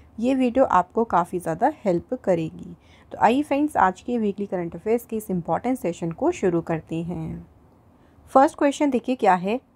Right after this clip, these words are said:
"India secured which rank in Environment Performance Index twenty twenty-four?" तो इस बार जो पर्यावरण प्रदर्शन सूचकांक आई है, उसमें भारत ने कौन सी rank हासिल की है? तो India को इसमें rank मिली है देखिए वन सेवेंटी सिक्स।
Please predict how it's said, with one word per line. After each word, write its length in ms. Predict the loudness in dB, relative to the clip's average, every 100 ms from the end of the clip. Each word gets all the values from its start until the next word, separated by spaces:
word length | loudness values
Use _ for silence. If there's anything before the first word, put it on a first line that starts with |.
| -4
"India 440 | 0 4 4 2
secured 520 | -8 -2 2 2 2 -2
which 340 | -2 -2 -2
rank 300 | 0 0 -2 -6 -6
in 120 | -4 -2
Environment 680 | -2 4 4 4 0 -2 -4
Performance 760 | -6 -6 2 2 2 -2 -2
Index 300 | -4 0 -2
twenty 460 | -2 -4 -4 -2 -2
twenty-four?" 640 | 0 -2 -2 -6 -2 -4 -4 -16 -20 _ -6
तो 60 | -2
इस 180 | 2 4
बार 140 | 4
जो 140 | 2
पर्यावरण 540 | 0 2 2 2 2 -2
प्रदर्शन 480 | -2 -2 -2 -2 -6
सूचकांक 600 | -6 -8 -2 -2 0 0
आई 140 | 2
है, 100 | 0
उसमें 260 | -2 -4 -4
भारत 360 | 0 0 0 -2
ने 80 |
कौन 340 | -2 2 4 2
सी 200 | -2 -4
rank 360 | 0 0 0 -4
हासिल 520 | -4 -2 -2 -2 -4
की 200 | -4 -6
है? 240 | -6 -8 -10 _ _ _
तो 80 | -6 2
India 220 | 6 6
को 120 | 4
इसमें 280 | 0 0 0
rank 260 | 2 2 0
मिली 180 | -4 -2
है 120 | 0
देखिए 280 | 0 -2 -4
वन 280 | 0 0 0
सेवेंटी 580 | 0 0 2 0 -2 -4
सिक्स। 460 | -2 -4 -6 -16